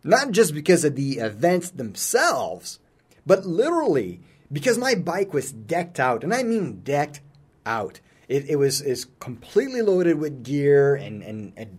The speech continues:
and luggage and all that kind of jazz. And I'd be riding down the road, and I'd stop at a Tim Hortons, or I'd stop at a gas station,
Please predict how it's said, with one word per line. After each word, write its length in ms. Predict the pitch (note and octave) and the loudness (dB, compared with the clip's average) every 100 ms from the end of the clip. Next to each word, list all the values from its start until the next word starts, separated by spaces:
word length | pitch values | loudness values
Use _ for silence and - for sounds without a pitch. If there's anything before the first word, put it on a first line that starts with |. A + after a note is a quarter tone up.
| - | -18
and 220 | G#2+ G2+ F#2+ | -14 -10 -6
luggage 640 | A#2+ D#3+ D#3 D3+ D3+ B2 | 0 0 0 4 4 4
and 100 | B2 | -2
all 80 | C3 | -2
that 180 | C3 B2+ | -2 -4
kind 140 | C3 | -8
of 80 | B2+ | -4
jazz. 380 | C3 B2 B2 - _ _ _ _ _ _ | -4 -4 -6 -10 _ _ _ _ _ _
And 100 | C#3 | -4
I'd 120 | D#3+ | -4
be 140 | F3 B3+ | -2 2
riding 420 | A3 A3 A3+ G3+ | 4 6 4 2
down 240 | F#3 G3 | 0 0
the 80 | F#3+ | 0
road, 240 | D#3+ A3+ A3 | 4 6 6
and 80 | |
I'd 140 | D#3+ D3 | 6 -2
stop 360 | - F3+ G#3 | -4 -4 -2
at 80 | G3+ | 0
a 60 | F#3+ | -2
Tim 300 | - F3+ E3 | -2 -2 0
Hortons, 420 | D#3 F#3 F#3+ C#3 | 0 2 0 -2
or 60 | C3+ | -2
I'd 120 | C#3 | -4
stop 320 | - G3+ G#3 | -8 -8 -4
at 60 | G3 | -6
a 40 | |
gas 360 | E3 F3+ F#3 F3 | -2 -4 -4 -6
station, 600 | D#3 D3+ D3 B2+ A2+ | -4 -4 -4 -6 -6